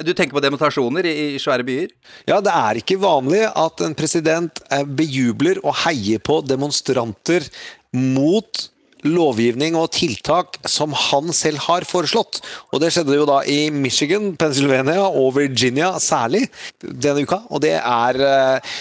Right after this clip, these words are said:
Speaker 2: ser jo ikke bra ut. Det er folk med gønnere, det er folk som er hissig, og de skriker, og det er folk som skal gå gjennom. Det er, eh, gode T V-bilder for Fox News, men også for de, en del andre kanaler, for å si det pent.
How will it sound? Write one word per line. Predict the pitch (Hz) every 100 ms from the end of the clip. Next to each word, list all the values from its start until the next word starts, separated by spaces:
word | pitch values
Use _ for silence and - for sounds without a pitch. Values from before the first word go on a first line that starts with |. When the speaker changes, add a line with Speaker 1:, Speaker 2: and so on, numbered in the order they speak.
| -
Speaker 2:
ser | - - 120 120 135
jo | 214
ikke | 165 - 156
bra | 131 190
ut. | 220
Det | 160
er | 147
folk | 123 110 -
med | 107 107 90
gønnere, | 90 180 165 175 208 170
det | 127
er | 110 101
folk | 98 101 95
som | -
er | 92
hissig, | - - - - 190 196 -
og | 101
de | 98
skriker, | - - 165 185 190 - 220 202 -
og | 110
det | 107
er | 104 101
folk | - 95
som | 98
skal | - 101
gå | 131
gjennom. | 165 190 214 196 - - - -
Det | 139
er, | 170 143 151
eh, | 151 147 147 143 147 143 143 139 143 143 151
gode | 135 190 156 143 180
T | 175
V-bilder | 131 117 135 165 226
for | - 170 165
Fox | - 151 -
News, | 185 254 -
men | 180
også | 139 - 143
for | 226 247 240
de, | 202 208 202
en | 196 175
del | 147
andre | 156 117 104
kanaler, | 113 110 131
for | 120 143
å |
si | 127
det | 117
pent. | 104 - -